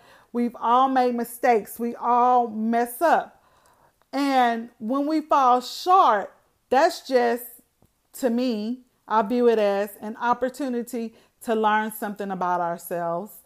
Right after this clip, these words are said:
or about our situation that we didn't know. Like, when's the last time that you viewed your mistake, or not even your mistake, your misstep,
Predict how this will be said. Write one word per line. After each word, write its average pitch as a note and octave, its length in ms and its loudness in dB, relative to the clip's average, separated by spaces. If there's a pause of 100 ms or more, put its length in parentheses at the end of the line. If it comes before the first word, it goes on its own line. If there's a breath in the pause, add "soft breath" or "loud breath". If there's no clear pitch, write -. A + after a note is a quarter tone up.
(440 soft breath)
or A3 500 4 (380 soft breath)
about G#3+ 560 2 (140)
our G#3 220 0
situation G#3 1000 -4 (220)
that G3+ 220 0
we G#3+ 140 -2
didn't G3+ 380 -2
know. D#3+ 320 -8 (460 soft breath)
Like, A3+ 580 4 (580)
when's D#4 360 0
the C4+ 120 4
last B3+ 380 6
time G3+ 680 0
that G#3 380 -4
you B3+ 320 -2
viewed A3+ 580 -2
your G#3 300 4
mistake, G#3 800 -2
or G#3+ 220 0
not A3+ 380 4
even C4 160 2
your F#3+ 120 -6
mistake, G3 460 -4
your G#3+ 120 0
misstep, A3 760 -6